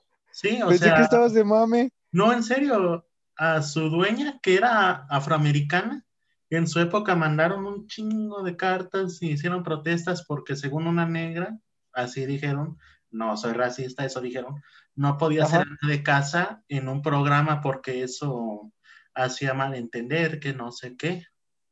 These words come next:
Speaker 1: Y
Speaker 2: No
Speaker 1: ya
Speaker 2: mames.
Speaker 1: hicieron una mujer blanca, que se me hace <laughs> mucho más racista eso.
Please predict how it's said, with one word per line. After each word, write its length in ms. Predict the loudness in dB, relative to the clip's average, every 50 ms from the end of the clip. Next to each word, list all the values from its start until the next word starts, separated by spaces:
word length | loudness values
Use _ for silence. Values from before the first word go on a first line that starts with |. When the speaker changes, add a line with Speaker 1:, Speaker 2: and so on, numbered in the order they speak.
| _ _ _ _ _ _ _ -10
Speaker 1:
Y 140 | -2 2 4
Speaker 2:
No 140 | 6 6 8
Speaker 1:
ya 140 | 6 6 4
Speaker 2:
mames. 720 | 4 2 2 2 2 2 2 2 2 2 2 0 0 0
Speaker 1:
hicieron 360 | -4 -4 -2 -2 0 0 2
una 200 | 2 2 2 2
mujer 340 | 2 2 0 0 0 0 0
blanca, 460 | 2 2 2 2 0 -2 -4 -6 -8
que 120 | -6 -6 -8
se 140 | -6 -4
me 60 | -2 -2
hace 200 | -2 0 2 2
<laughs> 40 | 2
mucho 260 | 2 2 2 2 2
más 180 | 4 4 6 6
racista 600 | 4 2 2 0 -4 -4 -4 -4 -4 -6 -4 -4 -4
eso. 280 | -4 -6 -8 -14 -18